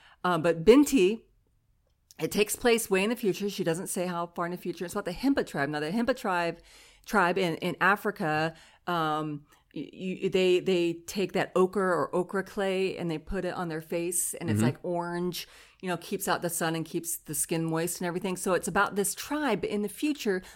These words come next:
Speaker 1: They're, like, the smartest people on the planet.
Speaker 2: Okay.
Speaker 1: Right? And they create these things like an astrolabe, which I would say is a super iPhone. <laughs> You know,
Speaker 2: Okay.
Speaker 1: it has every,
Speaker 2: It's called
Speaker 1: ev-
Speaker 2: an astrolabe?
Speaker 1: It's called, called astrolabe.
Speaker 2: Oh,
Speaker 1: You
Speaker 2: astrolabe. Okay.
Speaker 1: Yeah, yeah.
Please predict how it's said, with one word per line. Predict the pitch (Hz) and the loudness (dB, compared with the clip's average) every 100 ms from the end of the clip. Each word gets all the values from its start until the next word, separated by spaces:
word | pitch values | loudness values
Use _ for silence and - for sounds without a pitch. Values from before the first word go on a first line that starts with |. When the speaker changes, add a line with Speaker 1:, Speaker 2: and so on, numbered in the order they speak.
| - | 6
Speaker 1:
They're, | 226 | 8
like, | 226 220 | 8 4
the | 214 | 0
smartest | - 196 185 180 | 0 0 0 0
people | 190 180 160 | 0 2 0
on | 160 | 0
the | 156 | -2
planet. | - 165 139 104 - | -2 -2 0 -4 0
Speaker 2:
Okay. | 104 101 78 - - | 2 4 0 -2 2
Speaker 1:
Right? | - 196 196 | 6 6 4
And | 190 185 | 0 0
they | |
create | 175 - 214 196 | -2 -2 2 4
these | 196 180 | 2 -2
things | - 185 175 | -2 -4 -2
like | 170 160 | -2 -2
an | |
astrolabe, | - 143 175 - 147 143 | -2 -2 -2 -4 -2 0
which | 135 143 | -2 -2
I | 139 | -2
would | 143 151 - _ - | -2 -6 -16 _ -10
say | - 147 | -2 4
is | 139 139 | 4 2
a | |
super | - 151 151 143 127 131 - - _ _ _ _ | 0 0 0 -2 -2 -6 -18 -20 _ _ _ _
iPhone. | 135 - 120 160 285 - | -4 0 6 8 8 8
<laughs> | 370 - | 8 10
You | 339 - 269 | 10 12 12
know, | 285 - | 12 12
Speaker 2:
Okay. | 480 220 - | 10 4 8
Speaker 1:
it | 262 | 8
has | 254 214 | 8 6
every, | 240 247 247 226 - | 4 4 2 -2 -6
Speaker 2:
It's | - | 6
called | 226 226 | 10 10
Speaker 1:
ev- | 123 | 10
Speaker 2:
an | 104 | 4
astrolabe? | 113 - 151 151 175 185 | 2 4 6 8 6 4
Speaker 1:
It's | 202 214 | 2 6
called, | 277 226 | 6 6
called | - 226 - | 10 10 10
astrolabe. | 190 196 196 170 147 120 120 | 4 4 0 0 0 -2 -2
Speaker 2:
Oh, | 82 73 - - | -2 -2 -6 0
Speaker 1:
You | 95 | 6
Speaker 2:
astrolabe. | 107 113 101 73 65 | 6 8 6 4 4
Okay. | 87 | 4
Speaker 1:
Yeah, | 226 | 6
yeah. | - 311 135 | 6 4 4